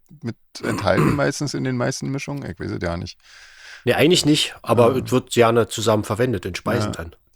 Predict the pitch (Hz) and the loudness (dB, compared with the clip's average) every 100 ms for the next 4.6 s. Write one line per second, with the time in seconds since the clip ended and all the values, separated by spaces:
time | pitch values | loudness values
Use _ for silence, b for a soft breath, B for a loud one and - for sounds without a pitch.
0 | B B B 131 143 160 139 - 107 64 | B B B 4 8 6 4 2 2 2
1 | 67 - _ _ _ _ _ - - - | 0 -10 _ _ _ _ _ -12 -10 -6
2 | 113 156 143 143 156 - 143 135 127 - | -2 0 4 4 4 2 -4 -2 -4 -4
3 | 123 120 143 123 - 117 - - 123 117 | -4 -2 0 -2 -2 -8 -10 -10 -8 -8
4 | 120 120 - 107 107 110 | -8 -8 -8 -8 -8 -8